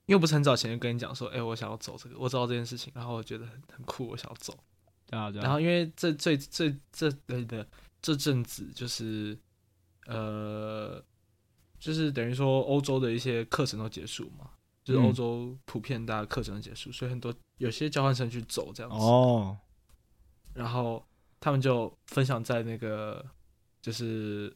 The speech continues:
Speaker 1: 欧洲交换学生的这个，这个脸书群组。
Speaker 2: 嗯。
Speaker 1: 也不是算分享，就是给，给，给大家分享他的经验，然后可以带什么东西之类，就是一些经验分享。然后我就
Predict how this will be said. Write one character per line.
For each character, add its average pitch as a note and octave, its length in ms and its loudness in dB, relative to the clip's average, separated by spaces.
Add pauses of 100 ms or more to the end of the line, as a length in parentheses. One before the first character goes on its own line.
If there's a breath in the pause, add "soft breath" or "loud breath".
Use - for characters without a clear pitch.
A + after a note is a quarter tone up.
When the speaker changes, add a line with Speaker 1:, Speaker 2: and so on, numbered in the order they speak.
Speaker 1:
欧 C3+ 140 4
洲 C3+ 160 4
交 B2 200 2
换 A#2+ 100 2
学 A2+ 160 -6
生 A2 200 -8
的 G2 100 -8
这 G#2 120 -10
个， G2 180 -12 (140)
这 A#2 120 -8
个 A2 200 -8
脸 A2+ 140 0
书 B2 180 6
群 G2+ 240 6
组。 - 140 -10
Speaker 2:
嗯。 - 100 -20 (1400)
Speaker 1:
也 C3+ 100 0
不 C#3 80 2
是 D#3 60 4
算 E3+ 100 6
分 B2+ 180 2
享， A#2+ 160 0
就 A#2+ 60 -4
是 C#3+ 120 2
给， C#3 220 0
给， C3 260 -2 (140)
给 B2+ 160 2
大 C3 100 4
家 B2+ 140 8
分 C3+ 160 0
享 B2+ 100 0
他 A2+ 80 0
的 A2+ 60 0
经 A2+ 240 -4
验， A#2 140 0
然 G#2 120 -4
后 A2+ 160 0
可 - 160 -6
以 A#2 40 -6
带 A#2 200 2
什 A2 120 -2
么 G#2+ 100 -8
东 G#2+ 80 -8
西 A2+ 160 -8
之 - 140 -4
类， G#2+ 120 -8
就 B2+ 140 -6
是 A#2+ 60 0
一 A#2+ 40 0
些 A2+ 200 -2
经 A#2+ 160 -2
验 A#2 120 -2
分 G#2+ 160 -6
享。 - 160 -8 (640 loud breath)
然 G#2+ 100 -2
后 A#2+ 260 4
我 A2 100 0
就 C#3 240 2